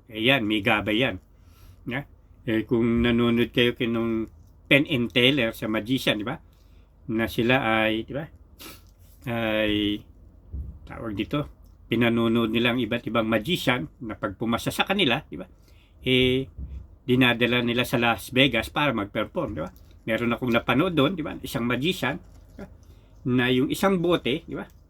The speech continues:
Walang laman, nilagay niya doon sa pinakamataas na lugar. Hmm.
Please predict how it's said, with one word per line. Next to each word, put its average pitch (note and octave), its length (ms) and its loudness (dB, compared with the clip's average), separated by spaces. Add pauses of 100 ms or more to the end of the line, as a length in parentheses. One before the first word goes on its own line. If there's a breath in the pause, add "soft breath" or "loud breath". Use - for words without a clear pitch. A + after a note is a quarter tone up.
(600)
Walang D3+ 240 0
laman, D#3 320 0
nilagay C#3+ 280 0 (120)
niya D#3+ 160 2
doon C#4 240 0
sa - 80 -12
pinakamataas - 960 -4 (240)
na A#2+ 80 -4
lugar. A2 320 -4 (1800)
Hmm. G#2 120 -8